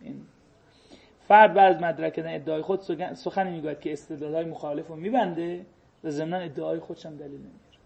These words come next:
مثال، در این موضوع عقل چندان راهگشا نیست، دلیلم نمیاره ها. چون ببینید صرف این که کسی گفت عقل راهگشا نیست، مقالطه نیست، ممکنه خیلی حرفش معقول هم باشه، دلیلم بیاره،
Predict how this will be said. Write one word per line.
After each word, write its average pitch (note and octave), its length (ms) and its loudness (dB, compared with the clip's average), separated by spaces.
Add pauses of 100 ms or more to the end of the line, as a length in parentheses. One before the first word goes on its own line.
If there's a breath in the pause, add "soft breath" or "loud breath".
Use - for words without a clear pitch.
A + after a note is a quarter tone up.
مثال، D3+ 340 -6 (1400 soft breath)
در D#3+ 160 8
این F3 220 6
موضوع E3+ 640 0
عقل G3 440 8
چندان E3+ 580 2
راهگشا D#3+ 680 2
نیست، G#3 580 -2 (540)
دلیلم E3 300 4
نمیاره C#3+ 400 -2
ها. B2 200 -18 (320)
چون D#3 100 -10
ببینید E3+ 240 -10 (420)
صرف - 500 6
این E3+ 180 -6
که D#3+ 100 -12
کسی D#3+ 280 -10
گفت D#3 320 -6
عقل D#3 220 -4
راهگشا D#3 460 -6
نیست، G3 180 -8
مقالطه D3 480 -8
نیست، A3+ 220 -10
ممکنه D#3 360 -10
خیلی G3 220 -4
حرفش F#3+ 200 -6
معقول E3+ 340 -6
هم G3 80 -8
باشه، G3+ 220 -4
دلیلم F#3+ 400 0
بیاره، G3+ 240 0